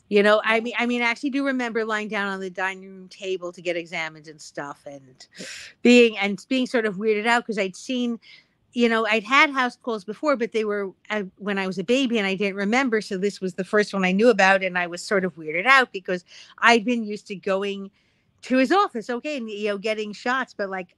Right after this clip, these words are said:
oh my God, lying down on the dining room table, like, what's gonna happen? Are they gonna eat me? I mean, look, I was very young, you know? <laughs> And, I mean, you do think sort of weird things when you're a kid, especially when you've gotten a little fever from the chicken pox and all that, you know?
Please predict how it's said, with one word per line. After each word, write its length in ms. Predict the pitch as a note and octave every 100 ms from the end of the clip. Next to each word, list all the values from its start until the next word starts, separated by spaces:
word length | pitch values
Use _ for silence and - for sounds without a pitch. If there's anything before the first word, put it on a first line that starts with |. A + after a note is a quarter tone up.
| G#3
oh 60 |
my 120 | G3+ F#3
God, 160 | F#3+
lying 200 | G3 F#3+
down 160 | F#3 F#3+
on 60 |
the 80 | F#3+
dining 240 | F#3+ F#3+ F3+
room 100 | F3+
table, 340 | B3 B3 A3+
like, 220 | A3 G#3 -
what's 180 | A3+ -
gonna 180 | A#3 A3
happen? 360 | A#3 B3 A3+ G#3
Are 100 | G3+
they 100 | G3+
gonna 180 | G3+ G#3
eat 260 | B3 B3+ B3+
me? 240 | C4+ C#4+ -
I 60 | A3+
mean, 160 | A#3+
look, 160 | D4 A3
I 100 | G3
was 240 | A#3 A#3
very 220 | F#3+ F3+ A3
young, 420 | C#4+ A3+ - D3+ -
you 120 | F#3+
know? 360 | G3 A#3 D#4 C4+
<laughs> 60 | F4 _ _ _ - _ _ - _ _ _ _ _ A#3+
And, 220 | B3+ B3+
I 100 | B3
mean, 260 | B3 A#3+ A#3+
you 160 | B3+ A3
do 220 | D4+ D4+
think 280 | D#4+ D4 -
sort 240 | - B3
of 140 | B3 G#3
weird 280 | A#3 B3+
things 520 | _ - A4 G#4 D4 B3
when 140 | B3
you're 140 | A#3 A3+
a 40 |
kid, 240 | - A3+
especially 500 | A3+ - A#3+ A#3 C4
when 140 | A#3+ A3+
you've 160 | G#3+
gotten 240 | A3 G#3+ A3+
a 40 |
little 200 | A3+ B3+
fever 440 | - - E4+ C4 B3
from 200 | A#3+ G#3
the 80 | G3
chicken 340 | - F#3+ F3+
pox 360 | F3+ D3 - E3+
and 100 | D#3
all 160 | C3 -
that, 260 | - - -
you 140 | G#3
know? 360 | G#3+ A3 B3